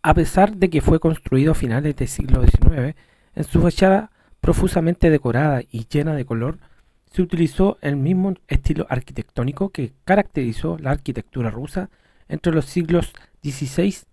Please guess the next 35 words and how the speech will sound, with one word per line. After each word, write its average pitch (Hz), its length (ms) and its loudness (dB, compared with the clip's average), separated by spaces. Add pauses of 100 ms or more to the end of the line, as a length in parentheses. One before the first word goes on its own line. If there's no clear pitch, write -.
y 165 80 -6
diecisiete. 151 720 -2 (480)
En 127 140 -2
el 120 100 2
interior 120 460 2
de 143 120 2
la 131 60 2
iglesia 131 420 -2
se - 160 -2
utilizaron 135 600 -2
mármoles 175 600 0 (100)
italianos 160 600 -4
y 131 100 -6
piedras 151 420 -2 (360)
semipreciosas, - 920 -6 (420)
mientras 170 380 2
que 170 120 2
en 160 60 4
el 127 120 4
exterior 139 540 0 (360)
destacan 170 540 2
azulejos 127 760 -2
y 127 120 -4
ladrillos 127 540 0
esmaltados. 117 580 -4 (360)
Sin 131 220 -4
duda 156 360 2
es - 220 -4
una 147 180 2
de 127 100 4
las 120 180 0
iglesias 127 400 -6
que 120 140 -8
no 143 180 -2
deja 190 380 -4